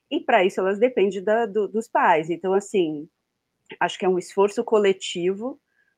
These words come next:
e acho que tem sim esse interesse, porque a Folhinha, ela é fonte de informação, mas ela também é fonte de entretenimento. Então, a criança pode entrar no jornal, entrar na Folhinha, entrar na Folha de São Paulo e todos os outros suplementos que vierem a existir,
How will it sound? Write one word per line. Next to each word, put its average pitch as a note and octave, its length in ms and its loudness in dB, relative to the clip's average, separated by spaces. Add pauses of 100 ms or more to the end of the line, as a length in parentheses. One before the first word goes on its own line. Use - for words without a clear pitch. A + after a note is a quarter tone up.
(200)
e F3 200 -2
acho E3 400 2
que C#4 160 -8 (120)
tem A#3+ 260 2
sim A#3+ 600 -4
esse B3+ 220 -6
interesse, B3 720 -4
porque E3+ 840 -6
a E3+ 100 -6
Folhinha, F#3 640 -2
ela F#3+ 440 4
é F3+ 80 0
fonte A3+ 420 -4
de G#3 140 -4
informação, F#3+ 540 -2
mas B3+ 180 -4
ela A#3+ 160 2
também B3+ 320 -4
é D#4 60 -6
fonte G3 340 -2
de F#3 100 -2
entretenimento. F3 920 -6 (420)
Então, F#3 760 2 (320)
a - 80 -6
criança F#3+ 360 2
pode F#3+ 280 0
entrar G#3 600 4
no F3+ 220 0
jornal, E3+ 640 0
entrar F#3+ 320 2
na G3 100 2
Folhinha, F#3 540 0
entrar F3+ 180 -2
na E3+ 120 2
Folha F3+ 240 0
de - 60 -20
São E3 140 -4
Paulo G3+ 320 4
e F#3 80 -2
todos B3+ 240 2
os A3+ 140 0
outros A3+ 300 0
suplementos F#3 760 0
que F#3+ 120 -8
vierem F3 500 2
a E3 80 -2
existir, F3+ 800 -4